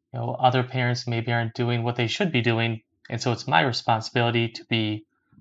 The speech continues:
you know, to hide our kids from something that we don't agree with. And so there's little things like that that I'm sure other people are feeling and that I hope they,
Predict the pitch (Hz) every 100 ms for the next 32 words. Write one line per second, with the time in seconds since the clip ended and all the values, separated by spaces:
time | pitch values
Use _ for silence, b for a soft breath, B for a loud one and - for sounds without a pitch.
0 | - 110 110 110 _ _ _ 120 131 123
1 | 123 113 - 139 123 110 - - _ -
2 | 123 110 110 127 123 113 110 110 123 123
3 | 120 - 127 107 104 - _ _ _ _
4 | _ - 143 175 175 220 220 214 196 180
5 | 165 175 147 127 123 160 143 143 127 139
6 | 123 113 - 180 135 113 120 123 _ _
7 | _ _ - 131 127 123 139 135 131 127
8 | 120 117 113